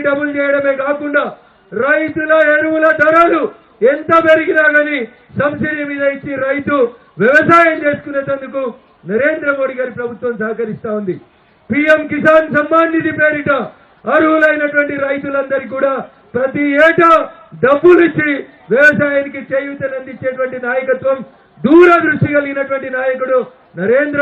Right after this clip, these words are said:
మోడీ గారు అయితే ఓట్ల కోసం అలవిగాని హామీలు, జూటా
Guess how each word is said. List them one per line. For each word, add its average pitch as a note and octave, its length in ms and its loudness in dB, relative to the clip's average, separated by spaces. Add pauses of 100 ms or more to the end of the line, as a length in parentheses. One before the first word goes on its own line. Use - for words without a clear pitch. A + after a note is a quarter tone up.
మోడీ C4+ 240 0
గారు B3+ 180 -2
అయితే C4+ 240 -2 (600)
ఓట్ల D#4 480 4 (120)
కోసం D#4 360 4 (520)
అలవిగాని D#4+ 680 2
హామీలు, D4+ 420 -2 (540)
జూటా E4 400 2